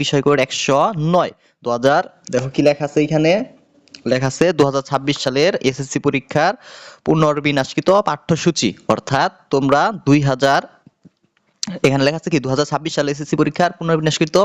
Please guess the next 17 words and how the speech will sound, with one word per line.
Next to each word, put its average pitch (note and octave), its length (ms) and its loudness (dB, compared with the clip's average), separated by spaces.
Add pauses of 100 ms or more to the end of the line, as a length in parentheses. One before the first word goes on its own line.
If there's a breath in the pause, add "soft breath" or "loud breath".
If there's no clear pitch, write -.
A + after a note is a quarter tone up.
পাঠ্যসূচি, C#3 340 -6 (120)
অর্থাৎ C#3 400 -2 (520 loud breath)
যারা A#2 200 0 (120)
দুই C#3 160 0
হাজার C3+ 280 2 (440 loud breath)
ছাব্বিশ C#3 420 -2
সালে C3+ 160 -2
এসএসসি C#3+ 300 -4
পরীক্ষা C#3+ 300 0
দিবা, D3+ 180 4 (180)
অর্থাৎ C#3 320 -4 (120)
দুই C3+ 140 0
হাজার C3 260 -2
পঁচিশ E3 340 0
সালে C3+ 240 0 (420 loud breath)
তোমরা B2+ 260 4 (800 loud breath)
দশম C#3+ 260 0